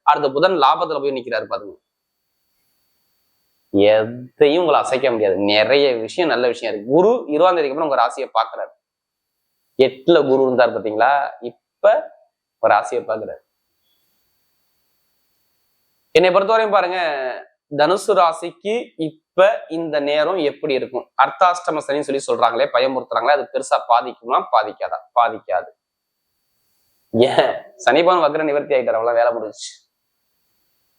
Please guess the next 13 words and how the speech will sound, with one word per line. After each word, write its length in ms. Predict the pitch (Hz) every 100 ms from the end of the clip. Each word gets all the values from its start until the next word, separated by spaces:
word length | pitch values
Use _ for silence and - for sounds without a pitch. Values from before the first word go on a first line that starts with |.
| -
ஏன்னா 120 | 139 196 175
குடும்பத்துல 460 | 190 208 185 175 180 165 - - 143
வருமானம், 540 | 160 196 185 175 202 165
பொருளாதாரம், 580 | 165 170 170 160 175 226 - _
பல்லு 280 | 156 175 190 175
வலி, 160 | 151 131
நான் 120 | 127
சொல்றது 220 | - 135 123
பாருங்க, 180 | 123 - - -
பல்லு 280 | 143 175 165
வலி, 220 | 143 143 202 - _ _ 156
எடுக்கக்கூடிய 400 | 180 160 156 131 127
முயற்சி, 400 | 151 156 -